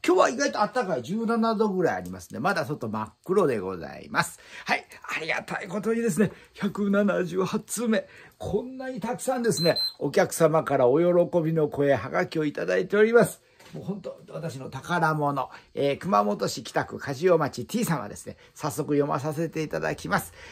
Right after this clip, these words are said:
えー、おはがきをありがとうございました。えー、仏壇を購入して毎日手を合わせております。えー、今のところ何ら不具合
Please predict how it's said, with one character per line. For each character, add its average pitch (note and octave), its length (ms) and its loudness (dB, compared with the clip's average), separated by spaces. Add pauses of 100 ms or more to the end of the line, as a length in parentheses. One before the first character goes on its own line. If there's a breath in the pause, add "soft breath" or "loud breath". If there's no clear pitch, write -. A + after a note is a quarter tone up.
(160 loud breath)
え F#3+ 320 10
ー、 - 20 2
お G#3 60 4
は A#3+ 160 6
が A#3+ 160 4
き F#3+ 160 4
を E3+ 200 6
あ C#3+ 60 2
り F#3 140 0
が A#3 160 4
と F#3+ 280 0
う F3+ 40 -4
ご F#3+ 100 -4
ざ A3+ 160 0
い B3+ 80 -8
ま A#3+ 140 -2
し - 80 -6
た。 - 180 0 (240 loud breath)
え A#3 420 2
ー、 - 20 4
仏 A#3 360 0
壇 C4+ 300 6
を B3+ 140 8
購 D#4+ 360 2
入 C#4 300 -2
し - 80 -4
て A3 260 4
毎 F3+ 300 2
日 D3 280 -6
手 G#3+ 160 2
を C4 160 6
合 A#3 100 6
わ A#3 100 8
せ A#3 160 4
て A3+ 160 6
お A#3+ 120 12
り C4+ 120 6
ま C4 160 8
す。 - 200 -10 (320 loud breath)
え - 100 2
ー、 F#3 80 10
今 B3 340 6
の C4+ 240 8
と B3+ 180 6
こ A3+ 220 4
ろ G3 280 8
何 B3 320 0
ら A3 160 4
不 F#3+ 220 -8
具 B3+ 260 2
合 A#3+ 260 6